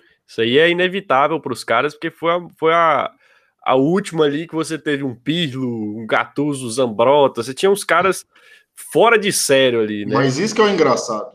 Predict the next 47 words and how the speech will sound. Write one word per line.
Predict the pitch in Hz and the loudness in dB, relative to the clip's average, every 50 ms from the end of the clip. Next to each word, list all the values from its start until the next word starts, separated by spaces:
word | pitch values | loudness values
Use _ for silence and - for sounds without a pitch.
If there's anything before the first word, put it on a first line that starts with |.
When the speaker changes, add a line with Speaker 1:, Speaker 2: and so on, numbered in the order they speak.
| _ - | _ -8
Speaker 2:
Dois | 120 127 151 147 135 - | -4 0 0 2 0 0
mil | 131 156 190 202 | -2 -4 -4 -4
e | 185 139 - | -4 -6 -8
dois | - 117 120 143 156 156 135 - - - - - - | -8 -4 -4 -2 -2 -2 -4 -6 -8 -10 -12 -10 -8
e | 143 147 | -6 -4
noventa | 180 175 135 113 117 131 131 131 123 | 0 0 0 0 0 -2 -4 -4 -4
e | 110 | -6
oito, | 110 123 160 165 - - - | -4 -4 -4 -4 -4 -2 0
a | 151 151 | 0 0
Itália | 147 - - 135 147 156 147 | 0 0 0 0 0 0 -2
tinha | - - 156 156 143 | -4 -4 -6 -2 0
jogadores | 147 139 135 127 123 127 135 135 135 | 0 0 2 0 0 0 0 0 2
ainda | 160 180 180 147 175 233 262 - 339 | 2 2 2 2 2 2 2 0 0
melhores | 320 277 185 139 127 131 - - - | 0 0 2 2 4 4 2 2 0
que | - - | -4 -4
dois | 170 151 135 123 | -2 0 0 0
mil | 120 113 | -2 -6
e | 107 | -10
seis. | - - - 92 92 - - _ | -10 -12 -14 -14 -18 -20 -8 _
Ó | - 262 | -2 -2
pra | 262 | 0
você | 254 233 | 2 2
ver | 196 180 | 2 2
como | 170 165 147 | 2 0 -2
é | 143 | -2
que | 143 | -2
futebol | 143 143 135 - 127 123 120 | -2 -6 -6 -4 -2 -2 -2
é | 120 | 0
engraçado. | 117 113 107 101 - - - - - - - - | -2 -2 -4 -4 -6 -8 -10 -12 -12 -12 -6 -2
Nem | 190 277 370 | 0 2 2
Speaker 1:
Mas | - 175 - | 2 2 0
fica | - - 165 | 0 0 2
Speaker 2:
sempre | - - - - 285 | 2 2 2 0 0
o | 175 160 | 0 0
melhor | 165 175 165 143 135 139 160 247 262 | 2 2 2 2 4 4 4 4 2
é | 262 | 2
campeão, | - - 113 - - 135 127 139 - 117 160 190 - | 0 0 -2 -2 0 0 0 0 0 -2 -4 -8 -12
velho. | - - - - | -14 -16 -6 -2
Speaker 1:
É | 180 185 | 0 0
o, | 196 214 - | 2 2 2
é, | 208 214 220 240 240 214 | 2 2 2 2 0 0
mas | 156 139 147 151 151 | 0 0 0 2 2
aí, | 175 190 208 214 - | 2 0 0 0 -2
aí | - 185 185 208 | 0 0 0 0
o | 214 | -2
que | 214 220 214 | -4 -8 -10
que, | 240 214 | -10 -12